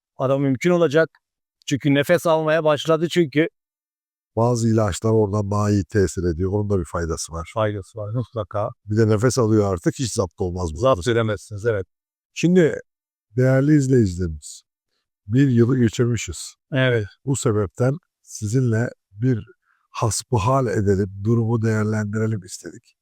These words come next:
Speaker 1: Evet.
Speaker 2: Bugün bir yıllık programlarımızın altına gelen yorumlardan böyle baktığımız, ilginç olanlardan sizinle biraz paylaşacağız.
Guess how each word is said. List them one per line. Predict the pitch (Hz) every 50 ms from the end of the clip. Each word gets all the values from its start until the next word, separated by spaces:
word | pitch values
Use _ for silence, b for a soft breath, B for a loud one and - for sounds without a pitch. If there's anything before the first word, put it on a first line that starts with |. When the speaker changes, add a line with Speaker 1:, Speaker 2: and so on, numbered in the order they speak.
| _ _ -
Speaker 1:
Evet. | 139 127 123 120 110 98 - - _ _ _ _
Speaker 2:
Bugün | 117 131 156 151 139 143 147 156 170 247 240 _ _ _ _ _ _ _ _
bir | 107 107 104 131 160 175 185 160
yıllık | 151 123 110 117 123 113 107 107 117 135 139 - _ _ _ _ _ _ _ _ _ _ _ _ _ _
programlarımızın | _ - 135 131 131 131 131 127 123 123 127 120 120 117 117 110 104 120 135 131 - - _ _ _ _ _ _ _ _ _ _ _ _ _ -
altına | 127 131 131 123 - - 127 135 131
gelen | 123 123 117 113 113 107 98
yorumlardan | 101 101 113 123 123 123 113 113 113 107 104 92 90 104 107 117 - _ _ _ _ _ _ _ _ _ _ _ _ _ _ _ _ _
böyle | - 143 135 127 123 143
baktığımız, | 156 143 - - - 127 120 110 101 101 101 104 - - - 143 139
ilginç | 131 123 135 139 123 -
olanlardan | 113 113 117 107 107 101 98 98 95 87 87 110 131 143 - _ _ _ _ _ _
sizinle | - - 123 123 135 131 123 120 113 104
biraz | 135 131 123 127 147 143 - - _ _ _ _ _ _ _ _
paylaşacağız. | 127 123 120 117 104 - - - 104 98 85 - -